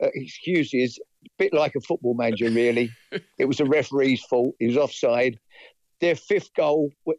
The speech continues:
Speaker 1: we got beat five nil. I thought their fifth goal was offside. Yeah, well done. And they come on, they've got beat five nil, and they come on and say, "There was lots of positives to take from the game today." And I'm thinking, "Well, show me one. You just lost five nil."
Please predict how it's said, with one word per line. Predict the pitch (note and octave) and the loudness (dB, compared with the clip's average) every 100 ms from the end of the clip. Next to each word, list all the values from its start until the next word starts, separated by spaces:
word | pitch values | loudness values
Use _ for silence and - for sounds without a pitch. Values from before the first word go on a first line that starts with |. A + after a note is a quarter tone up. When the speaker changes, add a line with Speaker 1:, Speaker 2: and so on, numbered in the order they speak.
| - D#3+ | -6 -4
Speaker 1:
we | |
got | C#3 - | -2 0
beat | E3 D#3 | 0 0
five | D#3+ D#3+ C3+ | 2 2 2
nil. | C#3+ D3 C#3+ | 2 2 2
I | |
thought | - F#3 | 0 0
their | D#3+ C#3+ | 0 0
fifth | - D3+ - | 0 -2 0
goal | D3 C#3+ | 0 2
was | C3+ | 0
offside. | D3+ - D3+ C#3 C3+ C#3 - - _ _ _ - | 0 0 0 2 2 -2 -8 -20 _ _ _ -2
Yeah, | B2+ C3+ - | 2 2 0
well | B2 C3 B2 | 0 0 2
done. | A#2+ B2+ A#2+ - _ _ | 0 0 -4 -12 _ _
And | C#3+ | 0
they | D#3+ | 0
come | C3 G#3 G3 | 0 0 2
on, | F3 E3+ | 2 2
they've | C#3+ | 0
got | G#3+ F#3 | -2 0
beat | G3 - - | -2 -2 0
five | F3+ E3+ D3+ | 2 2 0
nil, | D#3 | 2
and | D3+ | 2
they | D3+ | 0
come | F3+ E3 | 0 0
on | D#3 | 0
and | D3+ | 0
say, | C3+ D3+ - - _ - | 0 -2 -4 -16 _ -2
"There | F3+ | 0
was | E3+ | 2
lots | B3 G#3 | 0 -2
of | F3 | -2
positives | G#3+ G3+ F#3+ C#3 | 0 0 0 -4
to | - - | -6 -2
take | D3 - | -2 -2
from | C#3+ | -4
the | C3 | -2
game | C#3 C3 C3 | 0 0 0
today." | C3+ A#2 C3 | 0 2 2
And | D3 | 0
I'm | C#3 | -2
thinking, | D3+ C3 C#3+ | -2 -4 -2
"Well, | D#3 | -2
show | D3 - E3+ | 0 0 0
me | D#3 | 0
one. | A#2+ B2 E3 | 0 -2 -2
You | C3 | -6
just | E3 - | -6 -2
lost | D3 - | -2 0
five | C#3+ C#3 C#3 | 0 0 0
nil." | F3+ E3 | 0 -2